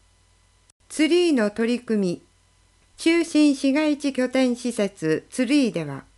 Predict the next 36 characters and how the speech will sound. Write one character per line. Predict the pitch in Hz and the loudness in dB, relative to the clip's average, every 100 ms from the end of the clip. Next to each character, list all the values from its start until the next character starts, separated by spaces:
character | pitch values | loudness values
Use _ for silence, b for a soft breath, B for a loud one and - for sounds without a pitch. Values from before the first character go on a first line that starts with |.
| _ _ b b b b | _ _ b b b b
若 | 220 240 311 | -6 -2 0
者 | 311 285 | 0 0
が | 262 247 | 0 -2
中 | 247 262 254 | -2 -2 -2
心 | 247 240 220 | 0 0 -2
と | 208 | -4
な | 196 180 | -4 -4
り、 | 143 - _ b b b | -8 -14 _ b b b
空 | 226 | -6
き | 226 285 | -2 0
家、 | 262 220 - | 0 -2 -8
空 | - 226 | -8 -8
き | - | -6
店 | 339 311 262 | -2 -2 -2
舗 | 208 180 | -2 -2
を | |
清 | 175 240 226 | -2 -2 -2
掃 | 220 208 196 | -2 -4 -6
す | - 170 | -6 -6
る | 160 - _ _ | -6 -8 _ _
商 | - 311 311 | -2 0 0
店 | 294 285 262 | 0 0 0
街 | 247 233 | 0 -2
プ | 226 240 | -2 -2
ロ | 254 | 0
ジ | 220 | -2
ェ | |
ク | 214 - | -6 -6
ト | 170 156 | -4 -2
を | 185 | -4
行 | 180 | -4
っ | 190 180 | -4 -6
て | - 170 | -6 -4
い | 160 | -4
ま | 143 135 | -4 -8
す。 | - | -12